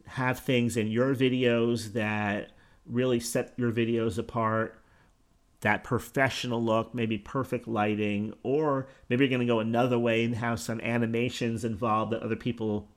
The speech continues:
don't, maybe in a talking head video, or whatever your style is, you're really honing your craft, you're really putting in the effort.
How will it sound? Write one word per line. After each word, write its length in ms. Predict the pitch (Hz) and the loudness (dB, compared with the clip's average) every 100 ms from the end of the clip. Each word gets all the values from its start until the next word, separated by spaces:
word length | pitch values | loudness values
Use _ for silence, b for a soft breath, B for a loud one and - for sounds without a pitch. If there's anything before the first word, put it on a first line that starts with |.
| 113 | -10
don't, 420 | 110 120 113 110 | 0 2 2 0
maybe 320 | 110 104 107 | -2 -2 0
in 60 | 101 | -2
a 100 | 95 | -4
talking 400 | - 110 104 110 | -6 -6 -6 -8
head 320 | 95 107 101 | -6 -6 -2
video, 420 | 107 104 107 101 | -2 0 0 2
or 220 | 101 101 104 B B | 2 0 -2 B B
whatever 360 | 160 196 226 202 | 4 4 6 4
your 180 | 165 151 | 2 0
style 580 | - - 143 139 131 117 | -2 2 4 4 2 2
is, 180 | 107 | 0
you're 100 | 120 | 0
really 340 | 127 156 135 120 B - | -2 0 0 -2 B -18
honing 520 | - 151 147 135 131 | 0 6 6 6 4
your 180 | 117 110 | 4 2
craft, 580 | - 120 107 95 82 | 0 -2 -2 -4 -6
you're 100 | 120 | -4
really 180 | 127 131 | -2 -2
putting 360 | 113 - 120 113 | -2 -2 -2 0
in 180 | 107 104 | -2 -2
the 160 | 110 | -4
effort. 420 | 104 104 - 92 | -4 -6 -6 -8